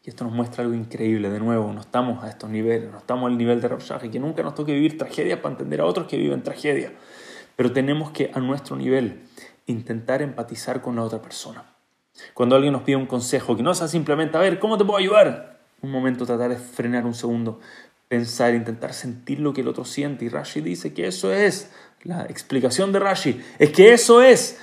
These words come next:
lo que hace un líder de una generación tan especial que ni los más grandes Rabbanim, uno dice, "No, pero que traigan a Moshe Rabbeinu". Pero es que Moshe Rabbeinu no vivió esa época, no puede sentir, por lo tanto no puede decidir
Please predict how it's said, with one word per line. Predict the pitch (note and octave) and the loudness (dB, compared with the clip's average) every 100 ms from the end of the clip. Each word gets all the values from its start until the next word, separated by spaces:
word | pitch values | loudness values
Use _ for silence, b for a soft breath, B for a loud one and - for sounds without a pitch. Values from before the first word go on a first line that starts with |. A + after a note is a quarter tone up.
| B | B
lo | C#3+ D3+ | 4 6
que | A3+ | 6
hace | G#3+ A#3+ | 6 8
un | A#3 | 8
líder | B3 B3 A#3 | 12 12 10
de | |
una | A#3 G#3+ | 8 6
generación | A#3 A3 A3 A#3+ G#3 | 4 4 4 4 4
tan | A#3 | 4
especial | A#3 A#3 A3 B3+ G#3+ | 4 2 2 2 2
que | G#3 | 2
ni | G#3 | 6
los | A#3 A3 | 8 8
más | A3+ C4+ C#4 | 8 6 6
grandes | C#4 C#4+ C#4 | 6 8 8
Rabbanim, | C#4 C#4 C#4 D4+ D#4 B3+ | 8 8 6 4 4 4
uno | A#3 | 4
dice, | B3 B3+ | 4 4
"No, | C#4+ D4+ | 4 2
pero | C4 | 2
que | B3+ | 2
traigan | C#4 C#4+ | 2 4
a | |
Moshe | C#4 - | 4 8
Rabbeinu". | C#4 C4+ C#4+ D4 C4+ F3 B B B B B _ | 8 10 10 10 8 4 B B B B B _
Pero | B3+ B3 | 6 6
es | |
que | C4 | 6
Moshe | B3 A#3+ C4+ | 6 8 6
Rabbeinu | C4 C4+ C4 | 8 6 6
no | A3+ B3+ | 6 8
vivió | C4 B3 C4 | 8 8 6
esa | B3 C4 | 4 4
época, | C4+ C4 A#3 | 4 4 2
no | G#3+ G#3 - | 2 0 4
puede | B3 B3+ B3 | 8 8 6
sentir, | - A3+ G3+ - B3+ - | 4 2 2 -2 -2 2
por | G#3+ | 2
lo | G3 | 4
tanto | A3 A3 | 0 0
no | A3+ G3 | -2 0
puede | A#3+ B3 | 2 2
decidir | B3 A#3 - G#3+ B3 C#4 F#3 | 2 2 2 4 6 6 2